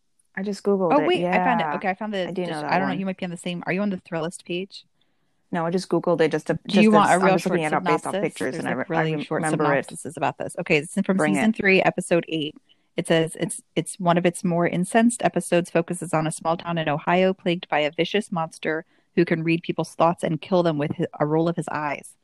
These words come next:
Speaker 2: The beast is a six-year-old boy who hates singing and dogs, but loves people walking on eggshells who fear being banished to the cornfield.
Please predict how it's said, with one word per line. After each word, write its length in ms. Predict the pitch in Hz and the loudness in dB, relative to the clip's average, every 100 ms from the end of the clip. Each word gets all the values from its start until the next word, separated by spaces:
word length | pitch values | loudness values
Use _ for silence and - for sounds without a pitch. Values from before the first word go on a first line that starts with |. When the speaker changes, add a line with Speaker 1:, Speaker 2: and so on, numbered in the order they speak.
| _ _ _ _ _ _ | _ _ _ _ _ _
Speaker 2:
The 60 | 175 | -6
beast 340 | 180 190 - | 0 0 0
is 100 | 185 | 0
a 60 | 170 | 0
six-year-old 640 | - 202 302 196 175 165 | 2 0 4 6 6 4
boy 480 | - 180 196 147 151 170 | 2 4 4 4 0 -4
who 80 | |
hates 340 | 165 170 175 - | -6 -4 -6 -6
singing 340 | 170 165 160 | -6 -6 -6
and 160 | 156 151 | -8 -4
dogs, 400 | 165 156 151 - | -2 -2 -4 -8
but 120 | 113 | -8
loves 220 | 160 160 | -6 -8
people 280 | - 175 175 | -10 -6 -6
walking 340 | 175 165 165 160 | -6 -10 -10 -10
on 100 | 151 | -8
eggshells 560 | 160 185 - 175 175 _ _ _ | -6 -6 -4 -4 -6 _ _ _
who 120 | - 185 | -8 -4
fear 240 | 170 170 | 0 0
being 280 | 165 151 147 | 0 -2 -2
banished 480 | 156 156 143 - - | 0 0 0 -4 -6
to 100 | 160 | -6
the 80 | |
cornfield. 580 | - 143 139 - - - | -4 -2 -2 -4 -6 -6